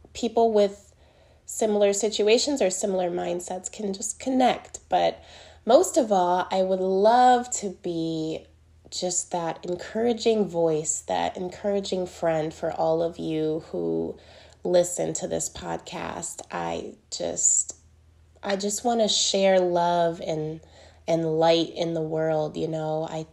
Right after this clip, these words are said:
think we all could use more of that, um, at any given time. You know, you can never have too much of that. So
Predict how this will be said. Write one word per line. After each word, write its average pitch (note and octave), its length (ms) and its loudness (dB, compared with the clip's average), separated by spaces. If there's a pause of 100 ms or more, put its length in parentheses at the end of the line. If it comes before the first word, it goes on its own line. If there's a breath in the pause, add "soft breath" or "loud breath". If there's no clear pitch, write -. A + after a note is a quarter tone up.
(120)
think D#3+ 280 -4
we E3+ 240 -6 (160)
all F#3 400 4
could F3 260 -8
use D#3+ 680 -4
more D#3+ 380 -4
of D3+ 220 -8
that, D3+ 520 -8 (520 soft breath)
um, D3+ 480 -4
at E3 200 -2
any A3+ 280 2
given E3+ 300 -4
time. - 380 -6
You E3 80 -4
know, E3+ 100 -2
you F3 100 -2
can G3 120 -8
never G3+ 180 -4
have F3 200 -8
too - 160 -10
much D3+ 280 -8
of - 120 -20
that. - 320 -12
So - 160 -8